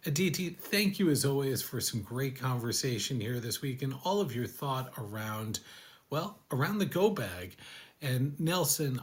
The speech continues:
Archana, it's always great to hear your voices. Happy New Year to you all, and thanks for joining in this week's conversation. We'll see you next week, or at least hear you. Maybe it's gonna be me.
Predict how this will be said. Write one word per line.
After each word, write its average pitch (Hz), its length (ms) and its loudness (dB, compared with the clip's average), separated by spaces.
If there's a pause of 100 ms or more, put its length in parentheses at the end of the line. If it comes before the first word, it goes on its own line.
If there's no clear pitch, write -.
Archana, 131 540 0
it's - 120 -2
always 131 280 0
great 127 280 -2
to 127 60 -4
hear 117 200 -2
your 117 120 -2
voices. 120 600 0
Happy 156 300 0
New 135 140 4
Year 127 200 0
to - 180 -6
you 113 160 -2
all, 123 340 0 (320)
and 110 160 -6
thanks 123 240 2
for - 140 -4
joining 107 340 -2
in 104 140 -6
this 98 200 -4
week's 98 220 -6
conversation. 95 880 -4 (320)
We'll 92 120 -4
see - 160 4
you 143 120 4
next 143 380 2
week, 151 320 2 (200)
or 101 120 -6
at 120 80 -6
least 156 260 2
hear 190 200 2
you. 107 300 0 (280)
Maybe 127 340 0
it's 156 140 -2
gonna 170 180 0
be 147 200 4
me. 147 420 0